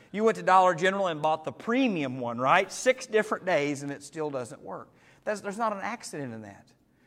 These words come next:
You see, when you commit to be that godly person at work, that you've, that you're going to really live your faith, that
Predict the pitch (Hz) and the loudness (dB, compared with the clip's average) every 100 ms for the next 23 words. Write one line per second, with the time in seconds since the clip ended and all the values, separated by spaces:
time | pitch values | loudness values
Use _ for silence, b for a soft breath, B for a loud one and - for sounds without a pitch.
0 | b 175 233 226 208 202 240 - 208 220 | b -4 0 0 0 -2 -2 -2 0 0
1 | 214 180 175 170 151 139 165 180 160 143 | 0 -4 -2 0 0 2 2 4 0 -4
2 | 185 165 156 139 139 156 120 131 131 160 | -6 -6 -10 -6 0 0 -2 -10 -8 -6
3 | 180 - B B 143 175 175 180 180 165 | -6 -8 B B -4 -2 -2 -2 -2 -2
4 | 139 180 180 156 165 165 143 156 - 165 | -2 0 0 0 0 -2 -4 -6 -4 -4
5 | 147 120 123 127 127 | -4 -6 -6 -6 -6